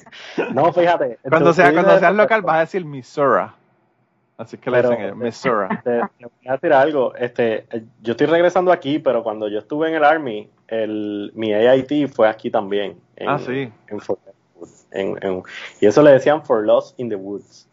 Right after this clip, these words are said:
Speaker 1: porque
Speaker 2: <laughs>
Speaker 1: eso está cerca de, de los Ozarks.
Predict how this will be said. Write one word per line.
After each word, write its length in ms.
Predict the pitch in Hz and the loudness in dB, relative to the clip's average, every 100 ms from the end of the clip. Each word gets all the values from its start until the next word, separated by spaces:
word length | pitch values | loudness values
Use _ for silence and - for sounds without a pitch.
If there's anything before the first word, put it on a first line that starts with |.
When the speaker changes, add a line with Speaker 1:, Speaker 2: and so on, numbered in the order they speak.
| _ _ | _ _
Speaker 1:
porque 460 | 98 92 98 98 95 | -12 -8 -4 -2 0
Speaker 2:
<laughs> 720 | - - - - - - - | 0 -4 -4 -4 -4 -8 -6
Speaker 1:
eso 140 | 107 | 0
está 260 | 139 143 143 | 2 4 2
cerca 580 | - 127 123 143 135 143 | 2 0 2 2 4 4
de, 640 | 147 147 147 143 139 131 | 4 2 2 2 2 0
de 140 | 226 208 | 2 2
los 120 | 151 | 2
Ozarks. 680 | 165 170 110 98 - _ | 0 -2 -4 -4 -6 _